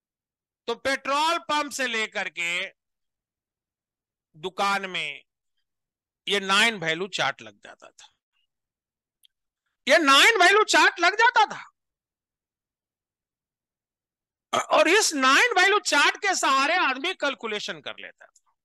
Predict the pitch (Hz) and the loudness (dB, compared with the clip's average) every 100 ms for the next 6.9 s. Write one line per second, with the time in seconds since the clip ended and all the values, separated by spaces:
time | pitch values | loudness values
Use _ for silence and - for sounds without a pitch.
0 | _ _ _ _ _ _ _ _ _ _ | _ _ _ _ _ _ _ _ _ _
1 | _ - 220 339 403 359 233 277 370 370 | _ -4 2 4 4 4 6 6 6 4
2 | 370 370 330 370 311 _ _ _ 285 311 | 2 2 2 2 0 _ _ _ 0 0
3 | - 277 269 302 311 294 277 277 185 190 | 2 2 4 2 0 0 0 -2 -4 -2
4 | 220 190 - _ _ _ _ _ _ _ | -2 -4 -10 _ _ _ _ _ _ _
5 | _ _ _ _ _ 226 311 - 277 - | _ _ _ _ _ -2 -2 -4 -6 -2
6 | 285 392 349 381 349 320 339 359 | -2 -2 -2 -6 -4 -4 -4 -4